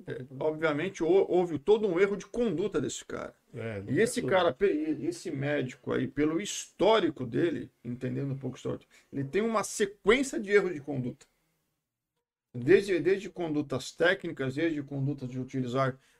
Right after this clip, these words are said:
Speaker 2: produtos que não são legalizados pela Anvisa. E ele já foi indiciado, ele já foi, chegou a ser preso uma outra vez, né?
Speaker 1: Então.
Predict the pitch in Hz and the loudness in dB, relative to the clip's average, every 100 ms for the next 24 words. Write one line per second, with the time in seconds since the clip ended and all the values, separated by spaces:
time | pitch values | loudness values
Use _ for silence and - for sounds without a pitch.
0 | _ - 131 120 131 151 147 131 - 135 | _ 0 2 2 0 -2 -2 -6 -4 -4
1 | 131 143 135 131 127 135 120 127 139 - | -2 -2 0 2 2 2 2 2 2 2
2 | 127 120 113 127 196 170 - _ _ 175 | 0 2 0 -2 -2 -6 -10 _ _ -2
3 | 240 277 262 - 262 233 190 - 151 180 | 0 0 -2 -2 -2 -2 -6 -4 0 0
4 | 143 139 156 214 202 _ - 175 196 196 | 0 2 2 2 -2 _ -6 -2 -2 -4
5 | 185 151 226 - 139 120 123 120 117 117 | -8 0 0 0 -4 -6 -6 -6 -6 -6
6 | 139 139 _ _ _ _ _ _ _ - | -10 -14 _ _ _ _ _ _ _ -10
7 | 127 123 - | -8 -8 -6